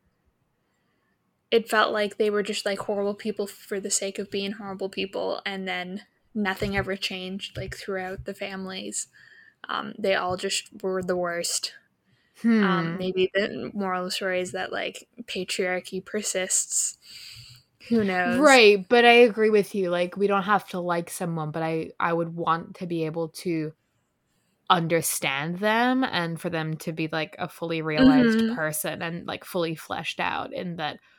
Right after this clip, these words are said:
Speaker 2: I would even want to understand them. I've definitely read stories like that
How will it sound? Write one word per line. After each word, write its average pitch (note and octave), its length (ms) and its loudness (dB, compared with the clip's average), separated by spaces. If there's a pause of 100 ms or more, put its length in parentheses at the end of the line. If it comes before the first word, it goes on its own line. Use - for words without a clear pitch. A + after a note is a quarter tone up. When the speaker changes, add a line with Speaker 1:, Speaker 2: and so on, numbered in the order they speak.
(160)
Speaker 2:
I D#3+ 100 2
would D#3+ 160 0
even D3+ 260 -4
want D3+ 280 -6
to A3 120 -8
understand A3 640 -2
them. A3+ 240 -4 (340)
I've F3 140 2
definitely F3 380 0
read D#3 400 -2 (420)
stories E3 560 -4
like - 220 -8
that - 240 -6